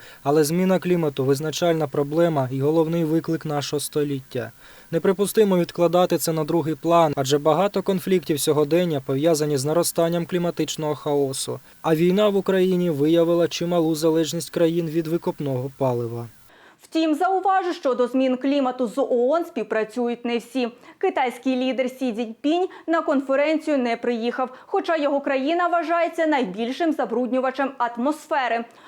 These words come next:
Speaker 2: Додам, що в центрі уваги двотижневого саміту перебуватиме реалізація цілей, зазначених у Паризькій кліматичній угоді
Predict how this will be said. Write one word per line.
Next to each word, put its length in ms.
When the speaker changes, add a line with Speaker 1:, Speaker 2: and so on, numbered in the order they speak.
Speaker 2:
Додам, 420
що 180
в 60
центрі 380
уваги 520
двотижневого 840
саміту 720
перебуватиме 960
реалізація 840
цілей, 520
зазначених 800
у 60
Паризькій 640
кліматичній 680
угоді 540